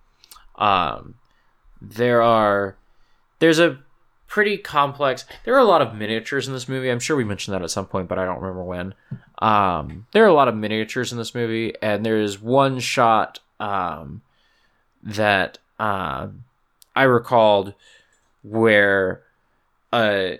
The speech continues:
I always think of this as a Sam Raimi thing. Um, there's, like, a camera that, like,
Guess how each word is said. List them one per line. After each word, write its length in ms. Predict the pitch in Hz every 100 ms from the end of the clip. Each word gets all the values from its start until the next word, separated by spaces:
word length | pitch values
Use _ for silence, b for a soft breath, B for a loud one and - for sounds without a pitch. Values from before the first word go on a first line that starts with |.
| _ _ _ _ _ _ _ _ _ _ _ _ _ _ _ _
I 120 | 139 170
always 260 | 196 151
think 160 | 160 151
of 80 | 143
this 180 | 135
as 60 | 120
a 80 | 104
Sam 300 | - 120 110
Raimi 360 | 104 107 120
thing. 440 | 123 123 123 127 - -
Um, 560 | 104 98 92 85 87 _ _ _ _ _ -
there's, 160 | 135 131
like, 140 | 131
a 80 | 113
camera 560 | - - 151 139 127
that, 160 | 113 104
like, 180 | 104